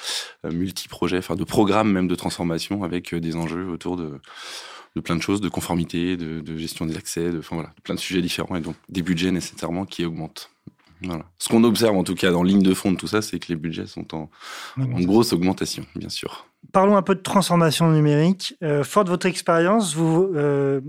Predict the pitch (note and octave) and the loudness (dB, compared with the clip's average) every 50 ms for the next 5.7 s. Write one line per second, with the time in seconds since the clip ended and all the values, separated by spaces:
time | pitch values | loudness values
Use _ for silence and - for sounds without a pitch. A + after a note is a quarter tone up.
0 | D#3+ - - - G3+ G3+ A3 A#3 A3+ F#3+ F3 F#3 F#3 F3+ F3+ F#3 F3 E3+ E3+ F#3+ | -14 -10 2 4 6 8 8 8 6 6 6 6 6 6 6 6 6 6 6 6
1 | G#3+ A3 A#3 A3+ A#3 G3+ F#3 F3 F#3 F#3+ F3+ F#3 G3 G#3+ G#3+ G3+ F#3 F3+ - - | 6 6 4 4 6 4 6 6 6 6 6 6 6 6 6 6 6 4 4 2
2 | F#3 E3 E3+ F3 D3+ - - G#3 E3 D#3 C3 - F3+ E3+ F3 - G3 E3+ C#3+ C#3+ | 2 4 4 4 2 4 2 4 4 4 4 4 2 0 2 0 -6 -4 -2 -2
3 | D3 C3 - D#3+ - - D#3+ C#3+ D3+ D3+ D3 - G3 A3 A3 G#3+ E3+ D3+ D3 D3+ | -2 0 0 -2 -2 -2 -2 -2 -2 -2 2 2 2 2 2 2 0 0 2 4
4 | E3 D#3+ - - D#3 - - - - F3 E3 D#3+ D3+ D#3 D3+ - - G3+ F3 D#3+ | 2 2 4 2 0 2 0 -2 0 2 4 4 4 4 2 2 0 0 4 4
5 | D3 C#3 C#3 C3 - - F3 F3+ F#3 F#3+ F#3+ G3 G3 F#3+ | 4 4 2 0 0 4 6 8 8 8 8 6 4 2